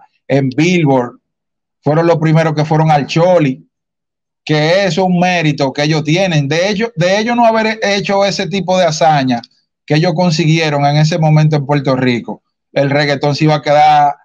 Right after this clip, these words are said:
ahí mismo donde estaba, porque ahí fue que Yankee y todo el mundo abrieron los ojos, "Coño, pues esta vaina puede dejar cuarto,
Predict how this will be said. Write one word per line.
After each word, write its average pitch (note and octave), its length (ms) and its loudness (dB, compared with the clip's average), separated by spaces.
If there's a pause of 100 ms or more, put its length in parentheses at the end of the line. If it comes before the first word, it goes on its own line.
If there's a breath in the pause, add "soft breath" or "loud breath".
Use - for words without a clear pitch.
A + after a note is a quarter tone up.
(280)
ahí D3+ 200 2
mismo D#3 260 2
donde D#3 220 2
estaba, E3 400 2
porque D3 200 -2
ahí D3+ 100 0
fue D#3 160 -2
que D3 460 -2
Yankee D#3+ 540 0
y D#3 80 -2
todo D#3+ 120 -2
el D#3 100 0
mundo D#3 260 2
abrieron D#3 380 0
los D3+ 200 0
ojos, F3 280 2
"Coño, F3+ 320 0
pues C#3+ 140 -2
esta D3 120 0
vaina D3 320 0
puede D3+ 180 0
dejar D3 220 -2
cuarto, E3+ 380 0